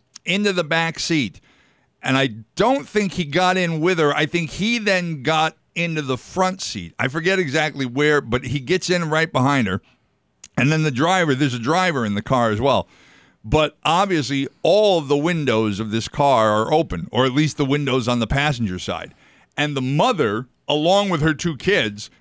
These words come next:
goes rushing over to the car. She's only probably five feet away from the car anyway. And,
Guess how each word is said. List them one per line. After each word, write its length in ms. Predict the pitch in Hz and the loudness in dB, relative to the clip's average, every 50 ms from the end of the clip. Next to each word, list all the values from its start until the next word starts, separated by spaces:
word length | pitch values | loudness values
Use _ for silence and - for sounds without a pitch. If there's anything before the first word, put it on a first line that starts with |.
| _ - | _ -8
goes 400 | 110 151 160 156 151 147 127 113 | -2 2 2 4 4 2 2 -2
rushing 540 | 113 117 123 156 190 226 220 - 214 196 180 | -4 -4 -2 0 0 0 0 -2 -4 -4 -2
over 180 | 170 165 160 151 | -2 -2 -2 -2
to 40 | 135 | -4
the 80 | 135 | -4
car. 280 | - - 180 175 165 147 | -4 -2 0 2 2 2
She's 200 | 131 - 175 151 | 0 0 -2 0
only 220 | 214 226 214 165 | 0 0 0 -2
probably 280 | 110 - 127 123 110 101 | 0 0 2 2 2 0
five 320 | 95 - 117 113 113 107 | 0 0 0 0 0 0
feet 140 | 104 113 110 | 0 0 0
away 160 | 104 101 98 | 2 2 0
from 100 | 92 98 | 0 -2
the 80 | 95 90 | -4 -4
car 240 | - 117 107 95 98 | 0 0 2 2 2
anyway. 320 | 117 127 110 90 85 80 - _ - - - - - _ _ _ _ | 2 2 0 -2 -4 -6 -10 _ -20 -20 -20 -20 -20 _ _ _ _
And, 460 | - 156 160 156 151 151 143 139 135 | 0 2 2 2 2 0 0 -4 -6